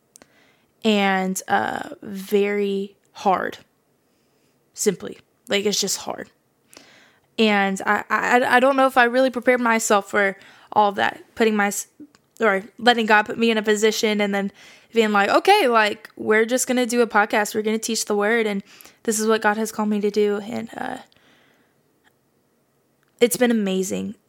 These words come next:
I, I don't regret anything that has happened. I'm just being completely transparent, uh, and open about everything.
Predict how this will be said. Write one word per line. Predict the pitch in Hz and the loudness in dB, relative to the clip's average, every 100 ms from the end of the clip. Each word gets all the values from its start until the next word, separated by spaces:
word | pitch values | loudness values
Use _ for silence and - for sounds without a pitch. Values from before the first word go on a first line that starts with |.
| - | -4
I, | 208 208 - | -2 -2 -2
I | |
don't | 208 202 | -2 -2
regret | 196 190 185 | -2 -2 -2
anything | 185 190 202 190 | -2 -4 -4 -6
that | 208 | -8
has | 196 - | -10 -8
happened. | - - - 226 - _ _ _ | -10 -8 -10 -12 -16 _ _ _
I'm | 220 | -2
just | 214 214 | -2 0
being | 220 | -2
completely | 190 190 - 226 220 208 | -2 -10 -12 -10 -6 -6
transparent, | - 196 196 - 190 143 - _ - _ _ _ | -6 -6 -8 -8 -8 -8 -10 _ -20 _ _ _
uh, | 202 196 - 220 - _ _ _ - | 0 0 -2 -10 -18 _ _ _ -6
and | 208 | -4
open | - 202 196 202 202 _ _ | 0 -2 -2 -6 -10 _ _
about | 202 190 - | -2 0 2
everything. | 202 185 190 208 | 0 -2 -4 -8